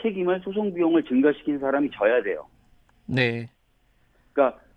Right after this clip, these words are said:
Speaker 1: 소송 비용 측면에서 봤을 때도 아, 이 너무 분명하게 이거는 우리가 지는 소송이다라고 하면은 대응하지 않습니다.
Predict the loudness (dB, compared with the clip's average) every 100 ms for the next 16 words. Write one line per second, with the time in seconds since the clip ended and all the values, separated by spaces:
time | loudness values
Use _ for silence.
0 | -8 0 2 2 -2 2 4 4 2 -4
1 | -2 0 0 -2 -6 -8 -8 -6 -2 0
2 | 4 2 0 -14 _ _ _ _ 2 2
3 | 4 4 4 2 0 2 2 2 0 -2
4 | -2 -2 -2 -2 -2 -4 -4 -4 -8 -12
5 | -2 0 2 0 0 -2 0 0 2 2
6 | 2 -4 _ -2 4 6 4 2 -4 -8
7 | -8 -8 -8